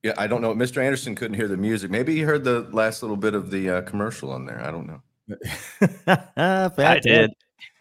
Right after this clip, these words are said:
Speaker 2: Mister
Speaker 1: He did.
Speaker 2: Chris
Speaker 1: No music.
Speaker 2: Graves is here. Look at him. Look at him. We didn't even, we haven't even gotten to talk to him po-, uh, at the pre-show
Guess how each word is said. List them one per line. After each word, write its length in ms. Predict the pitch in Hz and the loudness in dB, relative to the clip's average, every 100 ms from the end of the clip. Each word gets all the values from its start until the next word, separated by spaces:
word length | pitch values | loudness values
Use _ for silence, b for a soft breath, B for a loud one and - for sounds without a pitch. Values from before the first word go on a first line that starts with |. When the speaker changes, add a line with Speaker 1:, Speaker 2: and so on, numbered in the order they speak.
| b b _ - | b b _ 4
Speaker 2:
Mister 320 | 143 120 214 | 6 6 6
Speaker 1:
He 60 | 208 | 2
did. 80 | - | 4
Speaker 2:
Chris 160 | 214 | 4
Speaker 1:
No 160 | 185 110 | 4 2
music. 40 | |
Speaker 2:
Graves 380 | 196 233 247 185 | 4 4 4 0
is 160 | 190 147 | 0 2
here. 300 | 170 170 160 | 4 4 4
Look 240 | 185 190 | 2 2
at 80 | 156 | 4
him. 300 | 160 190 156 | 6 4 2
Look 140 | 160 | 2
at 100 | 165 | 2
him. 180 | 160 160 | 2 4
We 120 | 147 | 2
didn't 180 | 151 156 | 2 2
even, 180 | 151 135 | 0 4
we 160 | 160 | 4
haven't 200 | 165 139 | 6 4
even 160 | 131 131 | 2 2
gotten 220 | 139 113 | 2 0
to 60 | 120 | -2
talk 300 | 120 160 135 | 0 0 2
to 100 | 123 | 0
him 140 | 113 | 0
po-, 180 | 104 120 | 0 -2
uh, 280 | - 117 110 110 | 0 0 0 -2
at 160 | 113 | -2
the 80 | 92 | -4
pre-show 640 | 101 139 175 - 90 60 | -2 0 0 -2 -6 -8